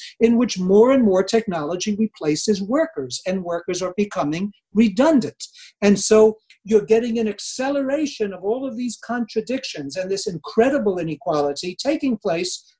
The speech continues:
um, as from two thousand eight to the present through these new technologies. And the new technologies and its application are being accelerated by the pandemic. Some, uh, tens of millions of people shifted to remote work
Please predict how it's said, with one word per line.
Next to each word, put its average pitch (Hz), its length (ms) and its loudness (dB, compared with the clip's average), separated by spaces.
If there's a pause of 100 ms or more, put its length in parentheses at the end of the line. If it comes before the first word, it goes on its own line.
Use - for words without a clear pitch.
um, 170 320 2 (200)
as 226 280 -2 (160)
from 330 200 0
two 285 180 0
thousand 226 380 0
eight 190 160 -4
to 208 80 -2
the 180 100 -8
present 202 500 -2
through 208 140 2
these 175 260 -2
new 196 180 0
technologies. 156 880 -4 (300)
And 233 240 4
the 254 180 6
new 269 160 6
technologies 233 920 0
and 208 100 0
its 202 160 0
application 220 640 -2
are 208 100 2
being 214 280 2
accelerated 220 800 2
by 214 160 2
the 226 80 2
pandemic. 269 560 -2 (460)
Some, 240 340 0 (400)
uh, 247 160 2 (100)
tens 294 400 0
of 269 80 0
millions 269 380 2
of 214 120 -8
people 302 360 4
shifted 254 520 -2
to 226 220 0
remote 214 560 4
work 220 320 2